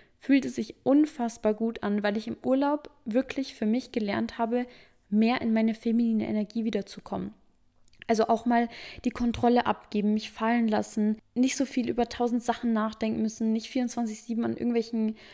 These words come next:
Projekten weiterzuarbeiten und so weiter. Für mich war das am Anfang richtig schwer, mich damit in meine feminine Energie zu bewegen. Aber als mir das alles bewusst geworden ist und ich das auch so zugelassen habe, hat sich in mir auf jeden Fall was verändert.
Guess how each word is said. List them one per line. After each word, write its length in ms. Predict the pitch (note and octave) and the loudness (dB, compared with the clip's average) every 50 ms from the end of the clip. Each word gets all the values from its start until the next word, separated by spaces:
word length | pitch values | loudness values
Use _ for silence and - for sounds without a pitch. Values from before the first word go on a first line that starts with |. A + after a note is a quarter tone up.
| - - - | -20 -20 -4
Projekten 640 | - - B3+ A#3+ A#3+ B3+ - - - - A#3+ A3 | 2 4 6 6 6 4 4 0 -2 0 2 4
weiterzuarbeiten 960 | G#3 G#3+ A3 A3+ A3+ A#3+ A3+ - - - - G#3+ G#3+ A3+ A3 A3+ A3+ A3+ A#3+ A#3 | 6 6 6 4 2 0 -4 -4 -4 -4 -4 -2 -2 0 2 2 2 2 0 -2
und 120 | A3 G#3+ | -2 -2
so 120 | - G#3+ | 0 2
weiter. 200 | A3 A3 A3 A#3 | 4 4 4 2
Für 160 | A3+ - - A3+ | -2 -2 0 2
mich 360 | A3 A#3+ D4 D#4+ - - - | 4 4 4 2 2 0 -2
war 80 | C#4+ | -2
das 160 | B3 A#3 - - | -2 -2 -2 -2
am 160 | A3 G#3 - | -4 -2 -2
Anfang 520 | - - B3+ C#4+ D4 - - D4 C#4 C4+ B3+ - | -2 -2 0 0 -2 -2 -4 -4 -2 -2 0 0
richtig 520 | C4 D#4 F4+ - - - E4 E4 - - | 0 0 0 -2 -4 -4 -4 -4 -4 -4
schwer, 560 | - - - - A#3 A#3 G#3 F#3 F#3+ G#3+ C4+ - - - - - - - _ _ _ _ _ _ - | -8 -4 0 2 2 2 2 2 0 -2 -2 -6 -10 -18 -20 -20 -20 -20 _ _ _ _ _ _ 2
mich 240 | A#3+ C4 C#4 - | 2 4 4 4
damit 320 | - B3 A#3+ C4 C4+ B3+ - | 4 4 4 4 2 0 0
in 100 | A#3 A#3 | 0 2
meine 220 | A#3 A#3 A#3 A#3 | 2 4 2 0
feminine 680 | A3 - - - - C4+ C#4+ D4 D4 C#4 C4+ B3+ B3+ - | -2 -4 -6 -2 2 4 4 6 6 6 4 4 2 0
Energie 580 | - A#3 A#3+ A#3+ A3 - - C4 C4+ D4 D4+ - - | 0 -2 -2 -4 -4 -2 0 2 2 2 2 0 -2
zu 160 | - - - G3 | -8 -8 -4 -2
bewegen. 520 | G3+ F3+ F3 F3+ F3+ F#3 - G3 G3+ - - - - - - - - - - | -2 -2 -2 -2 -4 -4 -4 -8 -10 -10 -12 -18 -20 -20 -20 -20 -20 -10 -2
Aber 220 | - G#3 A#3 - | 2 2 4 4
als 240 | - C#4 D4 - - | 4 2 0 0 0
mir 100 | C#4+ C4+ | 0 2
das 240 | A#3 A#3+ - - - - | 0 0 -4 -4 0 0
alles 260 | A3 A#3+ A#3+ - - | 2 2 0 -2 -6
bewusst 500 | - G#3+ G3 G#3+ C#4+ A4 - - - - | -8 -8 -4 0 -2 0 -2 -2 -6 -6
geworden 320 | A#3+ F#3 F#3 F#3+ F#3+ G3 | -4 -2 0 0 0 -2
ist 220 | - G3+ G3 - - | -2 -6 -6 -6 -6
und 100 | A2 A2 | -6 -6
ich 140 | - - | -4 -2
das 240 | - B3 A#3 - - | -2 -4 -4 -2 -2
auch 160 | - A3 G#3+ | -2 -2 -2
so 140 | - - G#3+ | -4 -8 -10
zugelassen 840 | - - - - - D4+ E4 D#4+ E4 C4 A3 G#3+ G#3+ G#3+ - A3 G#3 | -10 -10 -8 -2 0 0 2 2 2 2 2 0 0 -2 -4 -4 -2
habe, 220 | A3 A#3 - - | -4 -4 -4 -4
hat 180 | - B3+ B3+ - | -4 -4 -4 -4
sich 220 | - D4+ C4+ - | -6 -6 -6 -2
in 120 | - A3 G#3+ | -2 0 2
mir 180 | A3 A3 G#3+ | 2 0 0
auf 180 | G#3 F#3+ - - | -2 -4 -6 -8
jeden 340 | G3+ G3+ A3+ A#3 B3 C4 A#3 | -4 -2 -2 0 0 -2 -2
Fall 260 | - - A#3 A3 G3+ | -2 -4 -4 -2 -2
was 200 | G#3+ G#3+ - - | -2 -4 -4 -6
verändert. 520 | - - - F#3+ G3 F#3+ F#3+ F3+ - - | -10 -8 -4 -2 -2 -2 -2 -4 -6 -10